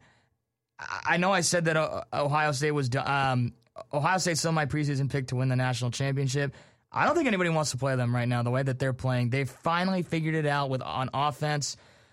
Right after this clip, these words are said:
Michigan State's good. I still need to see their offense click against a good defense. Michigan looks pretty good, too. They had a good win against Nebraska. Um, but the team that probably had the biggest win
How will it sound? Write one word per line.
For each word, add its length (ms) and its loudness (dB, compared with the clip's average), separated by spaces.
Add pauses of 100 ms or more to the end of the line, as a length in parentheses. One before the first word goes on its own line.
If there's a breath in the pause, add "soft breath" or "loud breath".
(140)
Michigan 400 2
State's 460 0
good. 600 0
I 160 0
still 260 0
need 140 0
to 80 -2
see 160 -2
their 200 0
offense 640 -2 (140)
click 540 -2 (360)
against 280 0
a 40 0
good 200 0
defense. 500 -2 (260 loud breath)
Michigan 440 2
looks 160 -2
pretty 200 -2
good, 220 0
too. 180 -2
They 120 -2
had 100 0
a 60 -2
good 120 -2
win 140 0
against 260 -4
Nebraska. 640 -2 (400 loud breath)
Um, 360 0 (340 loud breath)
but 260 0
the 100 0
team 220 0
that 140 2
probably 300 2
had 180 0
the 60 -2
biggest 480 -2
win 400 0